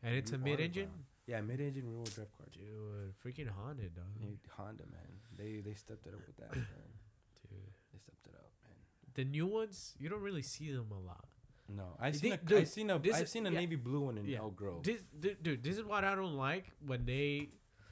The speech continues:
Speaker 1: and this is, this is why, like, although I don't like 'em, but when you see the Dodge, uh,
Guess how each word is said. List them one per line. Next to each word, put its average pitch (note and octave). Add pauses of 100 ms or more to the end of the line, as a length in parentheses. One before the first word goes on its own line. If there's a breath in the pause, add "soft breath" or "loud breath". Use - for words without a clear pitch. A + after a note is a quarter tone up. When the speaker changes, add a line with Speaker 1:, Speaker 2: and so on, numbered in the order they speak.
(200 loud breath)
Speaker 1:
and C#3+
this F#3
is, F#3+ (140)
this E3+
is F3
why, E3
like, C3 (240)
although E3 (340)
I B2+
don't D3+
like A2+
'em, F3 (360)
but B2
when B2
you A2+
see C3+
the C3
Dodge, A2 (160)
uh, G2